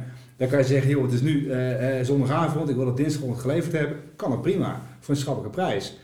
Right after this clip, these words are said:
Als ik dan bedenk, eh, dinsdagochtend, ik heb iets een half uur later nodig, dan betaal je daar een extra premium voor. Want die flitsbezorgers, die, die, die rekenen een premium, dus een meerprijs,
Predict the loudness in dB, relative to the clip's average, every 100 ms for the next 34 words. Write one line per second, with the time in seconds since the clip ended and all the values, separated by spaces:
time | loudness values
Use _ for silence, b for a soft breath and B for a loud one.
0 | B B 0 2 2 2 4 2 2 -4
1 | -2 0 0 2 2 2 0 0 -2 0
2 | 0 2 0 0 0 0 -2 -4 -4 0
3 | 0 2 2 2 2 2 2 2 -2 -6
4 | -14 -8 -4 -4 -2 -2 -2 -2 -4 -4
5 | 0 2 0 -2 -4 -2 -2 0 -2 -2
6 | -4 -4 -4 -4 -4 -4 -2 0 0 0
7 | -2 0 0 2 2 0 -2 -4 B B
8 | -2 2 4 4 4 2 0 -2 -2 -4